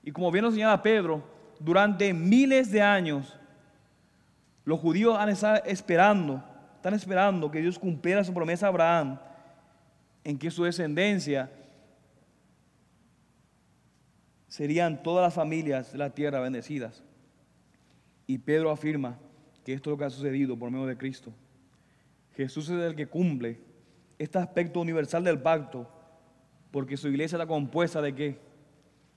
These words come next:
De toda tribu, de toda lengua y nación. Y los judíos deberían haberse dado cuenta de esa verdad.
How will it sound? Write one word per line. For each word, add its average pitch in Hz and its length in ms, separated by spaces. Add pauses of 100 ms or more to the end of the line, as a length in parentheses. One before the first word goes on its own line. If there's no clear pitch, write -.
(320)
De 127 120
toda 180 340
tribu, 139 340 (960)
de 123 80
toda 151 200
lengua 139 500 (680)
y 135 60
nación. 127 480 (760)
Y 131 100
los 139 120
judíos 143 320
deberían 147 260
haberse 143 240
dado 135 200
cuenta 131 280
de 120 80
esa 120 140
verdad. 110 320